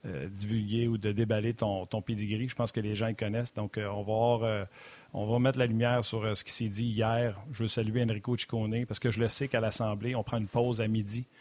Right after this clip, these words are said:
pour venir écouter On Jase. C'est ce qu'on a fait hier et c'est ce qu'on fait encore aujourd'hui. Donc, j'en profite pour saluer Enrico Ciccone qui, une chance, était là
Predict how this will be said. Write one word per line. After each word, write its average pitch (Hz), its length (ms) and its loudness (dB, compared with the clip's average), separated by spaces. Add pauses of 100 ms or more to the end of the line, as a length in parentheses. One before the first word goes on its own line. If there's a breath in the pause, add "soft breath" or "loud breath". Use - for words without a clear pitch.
(240 soft breath)
pour 104 120 -4
venir 110 200 2
écouter 113 400 -2
On 107 160 4
Jase. 110 300 0
C'est 110 100 -6
ce - 80 -4
qu'on 110 140 -2
a 104 80 0
fait 120 260 -2
hier 107 440 -2
et 107 60 -8
c'est 117 120 -8
ce - 80 -6
qu'on 107 140 -4
fait 117 120 -4
encore 113 240 0
aujourd'hui. 104 340 -2
Donc, 110 200 -2
j'en 104 100 -4
profite 113 280 -6
pour 110 120 -4
saluer 110 340 0
Enrico 110 360 0
Ciccone 110 400 -2
qui, - 200 -12
une 113 140 2
chance, 123 460 -4
était 110 240 0
là 110 160 -2